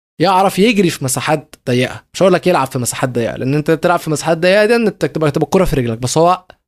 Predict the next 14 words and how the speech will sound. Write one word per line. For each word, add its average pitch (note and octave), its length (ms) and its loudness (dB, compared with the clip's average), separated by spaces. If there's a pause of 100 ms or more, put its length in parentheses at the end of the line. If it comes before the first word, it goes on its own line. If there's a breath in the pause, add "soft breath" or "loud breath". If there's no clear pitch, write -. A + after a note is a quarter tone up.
باين D3+ 140 2
لك F#3 120 0
ان D3+ 80 -2
هو E3+ 300 2
يعرف D3+ 420 0
يجري، D3+ 260 0 (260 loud breath)
ان C3 40 0
هو E3+ 120 4
في - 140 -6 (360)
اقصر - 400 0
مساحه A3 680 0 (220)
هيقدر G3+ 560 2
ان C#3 140 -4
هو G3 400 2